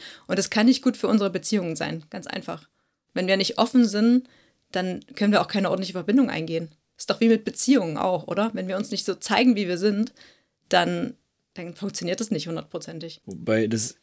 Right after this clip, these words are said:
Speaker 2: ja, also irgendwann zumindest, weil so in der ersten Phase zeigt man sich ja immer von seiner besten Seite.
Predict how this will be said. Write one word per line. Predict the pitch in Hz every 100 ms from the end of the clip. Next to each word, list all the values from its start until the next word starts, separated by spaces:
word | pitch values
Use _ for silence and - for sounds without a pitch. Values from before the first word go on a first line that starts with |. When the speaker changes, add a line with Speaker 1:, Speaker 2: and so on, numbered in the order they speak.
| -
Speaker 2:
ja, | 117
also | 117 117
irgendwann | 131 131 123 151
zumindest, | 123 104 98 - 107
weil | 101 107
so | 113
in | 113
der | 117 110
ersten | 127 - 139
Phase | 131 127
zeigt | 120 123 123
man | 123
sich | 117
ja | 120
immer | 113 113
von | 110
seiner | 107 101
besten | 98 120 - 95
Seite. | 87 90 -